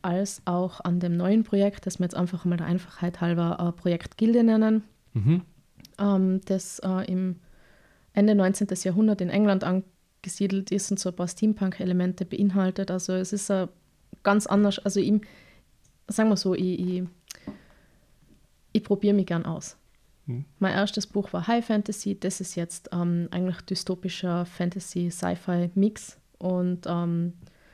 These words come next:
Speaker 1: das nächste wird dann, also die Gilde wird dann eben so ein Urban Fantasy Steampunk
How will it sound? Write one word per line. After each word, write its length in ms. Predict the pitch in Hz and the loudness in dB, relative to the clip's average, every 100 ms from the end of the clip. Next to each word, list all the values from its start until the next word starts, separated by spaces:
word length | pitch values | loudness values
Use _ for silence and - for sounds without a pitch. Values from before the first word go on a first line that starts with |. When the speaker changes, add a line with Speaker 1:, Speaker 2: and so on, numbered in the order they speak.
| _ | _
Speaker 1:
das 120 | 185 190 | -8 -6
nächste 280 | 180 - | -4 -4
wird 240 | 175 170 - | -2 -2 -2
dann, 160 | 170 | -2
also 180 | 170 165 | -2 -6
die 140 | 175 175 | -8 -4
Gilde 300 | 190 185 175 | -2 0 -2
wird 180 | 170 | -2
dann 120 | 175 175 | -2 -2
eben 260 | 175 175 | -2 -2
so 180 | 170 175 | -2 -2
ein 280 | 170 170 165 - _ _ _ _ - | 0 -2 -4 -10 _ _ _ _ -2
Urban 260 | 180 180 | 0 0
Fantasy 600 | 175 - 170 170 175 - | -2 -2 -2 -2 -6 -10
Steampunk 600 | - - 175 175 170 165 | -12 -4 -4 -2 -2 -4